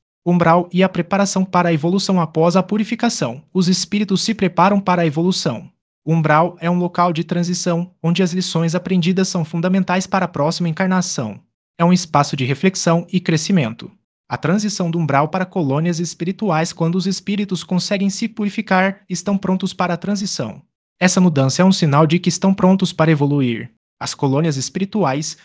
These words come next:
como nosso lar, são lugares de acolhimento e aprendizado, onde os espíritos podem continuar sua jornada de evolução. O tempo no umbral. Quanto tempo um espírito passa no umbral? O tempo que um espírito passa no umbral varia. Segundo Allan Kardec, essa espera pode ser de algumas horas até milhares de anos.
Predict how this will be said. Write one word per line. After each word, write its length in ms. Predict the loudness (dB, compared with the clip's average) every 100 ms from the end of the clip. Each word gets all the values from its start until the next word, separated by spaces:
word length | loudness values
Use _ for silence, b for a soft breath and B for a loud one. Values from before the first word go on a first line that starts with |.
| b
como 200 | -4 0
nosso 260 | 0 0 2
lar, 320 | 2 2 -2
são 240 | -10 -4 0
lugares 400 | 0 0 0 0
de 80 | -2
acolhimento 640 | -2 -2 0 0 0 -4 -2
e 140 | -2
aprendizado, 760 | 0 0 0 2 0 0 -4 -12 _
onde 220 | 0 0
os 100 | 0
espíritos 560 | -2 -4 -2 -2 -4 -6
podem 320 | 0 0 0
continuar 640 | 0 -4 -2 0 0 0
sua 240 | -2 -2 0
jornada 380 | 0 0 0 0
de 100 | 0
evolução. 640 | 0 -2 -2 -6 -6 -12 _ _ _ -8
O 60 |
tempo 280 | 0 0 2
no 60 | 0
umbral. 300 | 2 2 2
Quanto 300 | 0 0 0
tempo 260 | 0 2
um 80 | 0
espírito 440 | 0 0 -2 -2
passa 340 | -2 -2 -2 -2
no 80 | 0
umbral? 440 | 0 0 -2 -4 _ _ _ _
O 60 |
tempo 240 | 2 2 0
que 100 | 0
um 80 |
espírito 480 | 0 0 0 0 0
passa 360 | 0 0 0 -2
no 80 | 0
umbral 260 | 2 4
varia. 460 | 4 2 0 -2 -6 _ _ -8
Segundo 320 | -4 0 4
Allan 160 | 4 4
Kardec, 540 | 2 2 2 0 -2 _
essa 240 | -4 -2
espera 360 | -4 0 2 2
pode 280 | 2 2 2
ser 200 | 0 2
de 80 | 2
algumas 360 | 2 2 4
horas 240 | 4 4 2
até 180 | 2 2
milhares 400 | 4 4 4 2
de 160 | 2
anos. 640 | 2 2 -2 -10 -10 -12